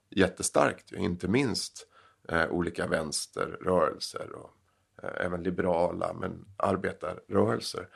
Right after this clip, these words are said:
Och, eh, socialdemokratin i sin, i, på slutet av artonhundratalet var en betydligt mer, ska jag säga, radikal, eh, politisk rörelse med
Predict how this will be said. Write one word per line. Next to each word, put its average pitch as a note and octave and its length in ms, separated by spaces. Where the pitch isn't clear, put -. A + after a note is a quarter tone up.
Och, F#2 400
eh, F2+ 100
socialdemokratin G2 1200
i F2 100
sin, F2+ 340
i, D#2+ 220
på G2 80
slutet F#2+ 220
av F2 60
artonhundratalet - 680
var F#2+ 160
en G2 120
betydligt G2+ 560
mer, D#2+ 260
ska - 100
jag - 60
säga, F2 160
radikal, F#2 840
eh, D#2+ 260
politisk F2+ 680
rörelse F2+ 600
med F2+ 420